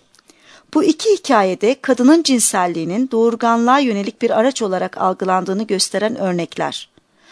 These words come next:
Oysa çocuk yapma amacı gütmeden de güzel bir cinsel beraberlik yaşanabilir. Çiftlerin birlikte olmalarının tek amacı çocuk yapmak değildir.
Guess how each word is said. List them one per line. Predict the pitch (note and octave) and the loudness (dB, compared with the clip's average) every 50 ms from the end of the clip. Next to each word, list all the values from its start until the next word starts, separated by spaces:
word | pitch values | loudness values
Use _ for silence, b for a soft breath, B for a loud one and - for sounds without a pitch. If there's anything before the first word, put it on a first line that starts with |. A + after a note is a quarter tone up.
| b b b b b - | b b b b b 6
Oysa | C4+ D#4 D4+ - - C#4+ | 6 6 6 6 2 0
çocuk | - - A#3+ A3+ - D4+ - - | 0 0 -2 -2 -2 -4 -2 2
yapma | B3+ B3 B3 - C#4+ E4 | 2 2 2 2 0 2
amacı | D4+ B3 A3 F#3+ F#3+ G3 | 2 2 2 0 -2 -4
gütmeden | - C4 C4+ - - A#3 G3+ F#3+ F#3+ F3+ F3+ E3+ | -2 -4 -4 -2 0 -2 -2 0 -2 -4 -2 -4
de | G3+ | -4
güzel | G#3 - G#3 - C4+ C4+ C4+ A#3 A3 | -4 -4 -2 0 2 2 2 2 0
bir | G#3+ G#3 | -2 -2
cinsel | - - G3+ G3+ - - A3+ G#3+ G3+ | 0 -2 0 0 0 2 2 0 0
beraberlik | G3+ F#3+ G3 F#3 F#3 F3+ F#3 F3+ F#3 G3+ - - | 0 0 0 0 0 2 0 0 0 -2 -4 -4
yaşanabilir. | G#3 F3+ - - F3+ F3 E3+ - D#3+ D3+ D3 - - - _ _ _ _ _ _ B B B B B B B B B | -4 -2 -2 -2 -2 -4 -6 -6 -8 -6 -6 -8 -8 -10 _ _ _ _ _ _ B B B B B B B B B
Çiftlerin | - - C4+ - - - B3+ B3+ E4 F#4 E4+ | -2 -2 -2 -2 2 0 2 2 2 0 0
birlikte | C#4+ B3+ A#3 B3 - - - F4 | 0 0 -2 -4 -6 -2 2 4
olmalarının | F4 D#4+ C4+ A3+ G3+ F#3+ F3+ F3+ F#3 | 4 6 4 4 2 0 -2 -2 -4
tek | F#3 - - D#4+ D#4+ - | -8 -2 -4 -4 -2 0
amacı | B3 G3+ F3+ F3+ - D4+ | -2 -2 -2 -2 -2 -4
çocuk | D#4+ - C4+ A#3 - A#3+ - - | -4 -2 -4 -4 -4 -4 -4 -2
yapmak | G#3+ G3 - - G#3+ A#3+ B3+ - - - | -4 -4 -2 -2 -4 -4 -4 -4 0 2
değildir. | G3+ G3+ F3+ D#3+ - D#3+ - - - - | 2 2 2 0 -2 -6 -4 -4 -6 -8